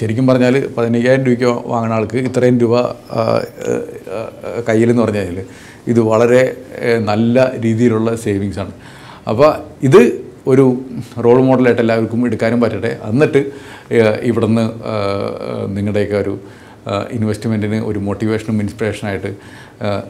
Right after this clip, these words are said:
start ചെയ്യ് ചെറുതായിട്ട്. എന്നിട്ട് അവിടുന്ന്, ഏഹ്, build ചെയ്യുക. ഏഹ്, ഇത് എല്ലാവർക്കും ഒരു, ഏഹ്, ഇൻസ്പിറേഷനായെന്ന് വിചാരിക്കുന്നു. ഏഹ്, start small, build it from there. Okay, thank you. അപ്പോൾ, ഏഹ്, നമുക്ക്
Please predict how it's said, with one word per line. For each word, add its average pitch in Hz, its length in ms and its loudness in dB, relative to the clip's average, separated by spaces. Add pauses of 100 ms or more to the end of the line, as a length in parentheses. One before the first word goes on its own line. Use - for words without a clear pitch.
(600)
start 170 300 -4
ചെയ്യ് 127 100 0
ചെറുതായിട്ട്. 104 400 -2 (500)
എന്നിട്ട് 120 240 -2 (180)
അവിടുന്ന്, 113 300 -4
ഏഹ്, 104 1300 -8
build 107 260 -2
ചെയ്യുക. 101 240 -4 (520)
ഏഹ്, 113 180 -10 (260)
ഇത് 123 100 -2 (180)
എല്ലാവർക്കും 117 580 -2
ഒരു, 107 200 -6 (560)
ഏഹ്, 104 320 -4
ഇൻസ്പിറേഷനായെന്ന് 107 580 -2
വിചാരിക്കുന്നു. 101 360 -4 (560)
ഏഹ്, 147 260 -4
start 185 260 0
small, 202 200 -4 (340)
build 127 160 2
it - 100 -4
from 123 160 -4
there. 101 140 -6 (340)
Okay, 107 220 -4 (600)
thank 131 200 0
you. 120 80 6 (160)
അപ്പോൾ, 110 200 0 (300)
ഏഹ്, 120 300 -8
നമുക്ക് 110 320 -6